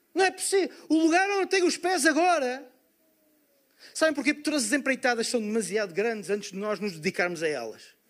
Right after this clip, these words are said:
Tudo. E esta, esta questão da vista e da fé, a vista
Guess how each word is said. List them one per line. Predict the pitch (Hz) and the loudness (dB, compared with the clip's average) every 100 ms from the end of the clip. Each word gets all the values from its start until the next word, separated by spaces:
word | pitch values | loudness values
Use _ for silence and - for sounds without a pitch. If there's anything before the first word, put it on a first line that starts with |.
| _ _ _ | _ _ _
Tudo. | 294 269 143 107 - _ _ _ _ _ _ _ _ _ _ _ _ _ _ - - | 2 2 -2 -10 -12 _ _ _ _ _ _ _ _ _ _ _ _ _ _ -20 -16
E | - 247 | -2 4
esta, | 302 311 311 294 | 4 2 2 2
esta | 269 277 277 | 2 0 -2
questão | - - 294 | -2 2 4
da | 247 | 4
vista | 190 277 240 262 | 2 -2 0 0
e | |
da | 226 | 0
fé, | 196 277 262 202 - - - | 0 0 2 0 -8 -18 -4
a | 240 226 | 0 2
vista | 185 349 302 - 220 214 | 4 2 2 -2 -2 -2